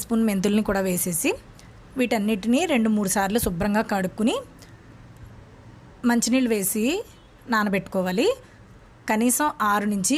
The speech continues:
ఎనిమిది గంటలు నానబెట్టాలండి. నేను ఇక్కడ రాత్రంతా నానబెట్టుకుని తీసుకుంటున్నాను. రాత్రి పదకొండు గంటలకి నానబెట్టాను. ఉదయం తొమ్మిది గంటలకి మిక్సీలో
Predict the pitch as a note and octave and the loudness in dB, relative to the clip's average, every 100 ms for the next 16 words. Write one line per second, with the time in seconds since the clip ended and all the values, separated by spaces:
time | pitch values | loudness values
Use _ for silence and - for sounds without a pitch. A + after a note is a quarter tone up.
0 | C#4+ A3 G3 F#3+ A3 A3 G3 F#3+ F#3+ F3+ | 2 2 0 0 0 0 0 -2 -2 -2
1 | E3+ E3 A3 A4 - - - - - - | -2 -2 0 -2 -4 -6 -6 -8 -16 -20
2 | - - - - A#3+ A#3 A3+ A3 A#3 A#3 | -20 -20 -20 -4 0 0 0 0 0 0
3 | G#3 G3+ A3 G#3+ F#3 C#4+ A4 E4+ - - | 0 0 -2 -4 0 0 2 0 -4 -4
4 | G3+ G3 G3+ - A3+ A3 F3+ - F#3 F3 | -2 0 -2 -2 0 0 -2 -2 -4 -4
5 | E3 E3+ G4 - - - - - - - | -4 -2 -4 -4 -8 -6 -6 -6 -8 -12
6 | A3+ A3 G#3+ A#3 B3 B3 B3+ - - - | -4 -2 -2 -2 -2 -2 -6 -16 -20 -8
7 | - G#3+ A3 G3+ G3 G#3+ A3+ G3+ G3 F#3+ | -4 -2 0 0 -2 -2 0 0 -2 -4
8 | D#3+ F#3 A3 G#4+ C#4 G3+ A#3 A3+ G3+ G3 | -4 -2 0 0 0 0 2 2 2 2
9 | F#3+ F#3 G3 C4 A#4 A4 - - - - | 2 0 -2 0 -2 -4 -14 -20 -20 -6
10 | A#3 G#3 A3 | -2 0 0